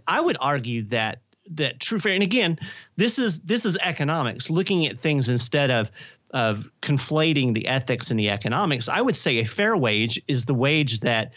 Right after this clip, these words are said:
you agree to pay me for the work that I'm willing to do for you. The, the virtue, by virtue of the fact that,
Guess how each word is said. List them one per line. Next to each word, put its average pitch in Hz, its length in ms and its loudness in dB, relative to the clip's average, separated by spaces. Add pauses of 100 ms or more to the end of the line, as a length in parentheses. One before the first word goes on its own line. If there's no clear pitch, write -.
(160)
you 180 180 2
agree 147 240 2
to 139 80 2
pay 185 220 2
me 147 160 2
for 135 160 -2
the 131 80 0
work 151 300 0
that 135 100 -2
I'm 139 120 2
willing 135 260 2
to 120 60 -2
do 147 160 0
for 131 140 -6
you. 104 260 -6 (1300)
The, 170 220 2
the 151 280 0
virtue, 170 520 0
by 175 120 0
virtue 226 320 -2
of 190 60 -6
the 175 80 -2
fact 185 320 -4
that, 139 220 -2